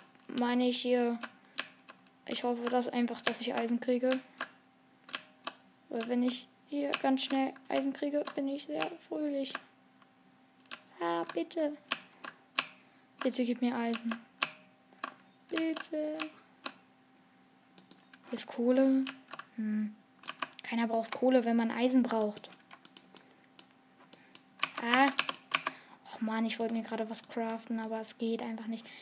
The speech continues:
Ich will mir jetzt Fackeln craften, aber es, ah, es dauert einfach so lange. Okay, weiter abbauen. Oh, hier ist eine Höhle. Hier sollte, hier sollte, aber es sollte auch ziemlich schwer sein, weil ich ja keine Monster schlagen darf.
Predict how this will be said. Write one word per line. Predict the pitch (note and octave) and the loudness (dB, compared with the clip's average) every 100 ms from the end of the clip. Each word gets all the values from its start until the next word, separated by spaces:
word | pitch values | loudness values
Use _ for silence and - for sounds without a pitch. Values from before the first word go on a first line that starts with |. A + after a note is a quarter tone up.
| - | -20
Ich | - | -4
will | A#3 | 0
mir | A3+ | 0
jetzt | A3 - | -2 -8
Fackeln | - - A#3 | -6 0 0
craften, | A3+ A3+ A3 - A#3+ A#3 | 0 -4 -6 -6 -4 -4
aber | A3 A3 | -2 -4
es, | G#3+ - - - | -6 -8 -16 -14
ah, | - - A3+ | -10 -4 -4
es | G#3+ - | -4 -4
dauert | A3 A3+ | -2 -2
einfach | A#3 G#3+ | -2 -6
so | - A#3 | -6 -2
lange. | A3+ A3 A3 G#3+ G#3+ - - - - - - - - - - - - - - - - - - - - - - | -2 -2 -4 -2 -2 -4 -10 -8 -8 -12 -20 -20 -20 -6 -6 -6 -8 -8 -10 -12 -12 -12 -16 -20 -20 -20 -14
Okay, | A#3+ A3+ A#3 A3 - - - | -12 -8 -6 -4 -4 -4 -4
weiter | - - - | -4 -4 -8
abbauen. | - - - - - - - - - | -14 -14 -12 -14 -16 -10 -10 -2 4
Oh, | B3 | 6
hier | A#3+ | 6
ist | A#3+ | 4
eine | A#3 | 4
Höhle. | A#3+ A#3 A3+ | 8 8 6
Hier | G#3+ A#3+ | 6 4
sollte, | A3+ A3 A3 A3 A#3 - - - - - | 6 2 0 -6 -8 -12 -20 -20 -20 -8
hier | - A3+ | -2 0
sollte, | A#3 A3+ - - - - _ _ - - - - _ - | 2 2 0 -4 -14 -20 _ _ -10 -8 -10 -16 _ -2
aber | A3+ A3+ | 0 2
es | A3+ | 2
sollte | A#3+ A3+ | 2 2
auch | A3 | 0
ziemlich | G#3+ - B3 A#3+ | 0 2 4 6
schwer | - A#3 A#3 | 4 4 4
sein, | A3+ A3+ A3 | 2 2 2
weil | A3 | 0
ich | A3 | 2
ja | A3+ | 0
keine | A3 A#3 | 0 0
Monster | B3+ D4 - A3+ | 2 0 -2 -4
schlagen | A3+ A3 A3 | -4 -4 -4
darf. | A3 G#3+ | -4 -6